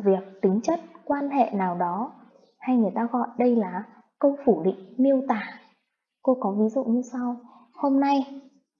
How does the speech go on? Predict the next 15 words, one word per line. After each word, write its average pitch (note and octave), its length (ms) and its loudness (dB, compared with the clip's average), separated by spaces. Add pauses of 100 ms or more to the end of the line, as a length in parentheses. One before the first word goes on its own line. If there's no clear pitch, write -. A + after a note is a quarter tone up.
tôi C4 180 6 (120)
không C4+ 200 0
đi B3+ 120 2
học." A#3+ 200 -4 (960)
Thì A#3+ 160 4
đây C4 140 2
là A3+ 120 2
phủ F3+ 400 0
định A3+ 140 2 (120)
về G#3 180 0
một F#3 140 -2 (100)
cái A#3+ 60 0
sự - 220 -4 (100)
việc G#3+ 260 4
là F#3+ 300 -4